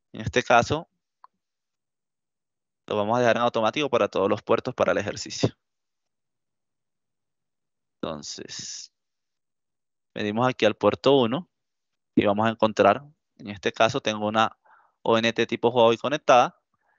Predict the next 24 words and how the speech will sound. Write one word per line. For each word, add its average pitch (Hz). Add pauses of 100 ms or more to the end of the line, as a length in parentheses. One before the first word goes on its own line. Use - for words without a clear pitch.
(140)
La -
vamos 104
a 113
ver 104
acá, 131
sería 101
el 101
tipo 107
Huawei. 147 (1200)
Es 101
una 110
O 107
N 110
T 110
E 107
G 113
ochenta 101
y 98
uno 98
cuarenta 113
y 104
uno 101
A 131
cinco. 147